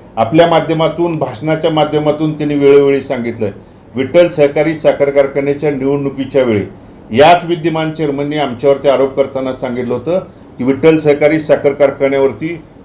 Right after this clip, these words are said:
भंगार देखील राहिलं नाही, म्हणून त्या ठिकाणचा आरोप आमच्यावरती त्या दरम्यान झाला. मात्र त्या कारखान्याच्या निवडणूक संपल्यानंतर गेल्या वर्षीचा गळीत हंगाम आणि आज सध्या चालू असलेला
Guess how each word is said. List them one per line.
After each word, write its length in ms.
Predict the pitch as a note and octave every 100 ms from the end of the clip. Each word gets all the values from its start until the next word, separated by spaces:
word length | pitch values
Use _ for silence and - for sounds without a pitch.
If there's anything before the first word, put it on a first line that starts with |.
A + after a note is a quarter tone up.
| -
भंगार 440 | - C3+ D3+ F#3+
देखील 360 | F#3 E3+ F#3+ F3
राहिलं 320 | D#3+ C3+ C#3+
नाही, 140 | D3
म्हणून 260 | C#3+ C3+ C#3
त्या 160 | C3 C3+
ठिकाणचा 520 | - G#2+ B2+ A#2 C3+
आरोप 320 | A2+ B2+ A#2+
आमच्यावरती 580 | A#2+ G#2+ A#2+ A#2 A2 A2 -
त्या 120 | C3 A2+
दरम्यान 380 | A2+ A2 G#2+
झाला. 260 | G#2 G#2 F#2 - - - -
मात्र 420 | B2 C#3 D#3+ E3 G3+ G3 - - -
त्या 320 | D#3+ F#3 F#3 F#3 - - _
कारखान्याच्या 640 | D3+ D3 D#3+ D#3+ E3 F3+ F3
निवडणूक 500 | D3 D#3 E3+ E3+ E3
संपल्यानंतर 760 | E3+ D#3 F3 F#3 E3 C3+ B2 - - - - - G#2+
गेल्या 300 | D3 D#3 F3+
वर्षीचा 440 | F3 D#3 F3+ F#3
गळीत 360 | F3+ D3+ E3 D#3
हंगाम 380 | D#3+ E3 G3 G3 -
आणि 160 | D3 D#3+
आज 480 | C#3 D3+ F3+ -
सध्या 500 | F3 D3+ E3+ E3+ D3
चालू 240 | - D3+ D3+
असलेला 500 | C#3 - C#3+ B2+